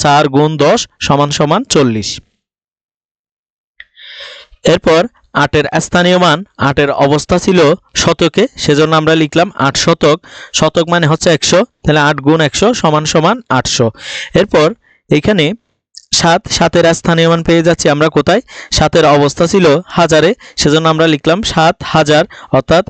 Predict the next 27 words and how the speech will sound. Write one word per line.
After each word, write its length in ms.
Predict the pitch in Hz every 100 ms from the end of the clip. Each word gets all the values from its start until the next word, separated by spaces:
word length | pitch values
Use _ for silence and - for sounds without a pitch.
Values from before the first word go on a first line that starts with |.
| - 147
এক 60 | - 165
হাজার, 280 | 156 160 202 - _ -
সাতকে 300 | 156 - 156
আমরা 140 | 147 165 156
এক 60 | -
হাজার 180 | 156 151
দ্বারা 160 | 156 170
গুণ 120 | 156 151
করব, 180 | 147 139 196 285 - -
সমান 220 | - 151 156
সমান 200 | 165 156 143
পেয়ে 180 | 139 135
যাব 100 | 131 131
আমরা 160 | 151 269 - - -
সাত 200 | - 175 -
হাজার। 240 | 165 123 - - - 156
এরপর 260 | 175 170 185 - _ -
নয়ের 280 | 143 147 147 - 170 -
স্থানীয় 360 | - 165 160 156
মান, 120 | 139 202 -
অর্থাৎ 240 | 139 175 180 147
নয়ের 300 | 147 147 143 - 143
অবস্থা 320 | 147 147 196 196
ছিল 160 | 196 156 156 - - - _ _ -
নয় 240 | 139 147 135
দশক 320 | 139 - 202 262 -
কোটির 280 | 156 151